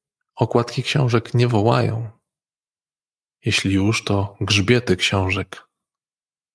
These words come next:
Trzeba książkę wyciągnąć, obejrzeć, zaciekawić się,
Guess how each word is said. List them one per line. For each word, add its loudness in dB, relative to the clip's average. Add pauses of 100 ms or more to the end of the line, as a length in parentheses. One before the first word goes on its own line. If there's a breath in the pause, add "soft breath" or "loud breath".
(1900)
Trzeba 0
książkę 0
wyciągnąć, 0
obejrzeć, 0
zaciekawić 0
się, 2